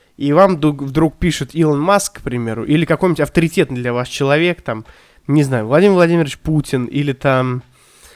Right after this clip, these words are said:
э, Илон Маск, или там, кто еще может быть авторитет у молодежи? Моргенштерн, там, да?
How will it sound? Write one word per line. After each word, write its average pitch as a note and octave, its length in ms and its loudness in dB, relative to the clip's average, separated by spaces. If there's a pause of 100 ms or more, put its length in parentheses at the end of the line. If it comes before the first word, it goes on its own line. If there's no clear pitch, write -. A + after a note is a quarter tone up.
(140)
э, A#2 600 -2 (120)
Илон F3+ 300 4
Маск, C3 520 2
или D#3 340 0
там, C#3 560 0 (1120)
кто D#3+ 260 0
еще C3+ 180 -4
может B2+ 200 -6
быть B2+ 140 -8
авторитет B2+ 480 -4
у B2+ 40 -4
молодежи? A#2 560 -6 (340)
Моргенштерн, D3+ 960 4
там, A#2 240 -6
да? C#3 240 -2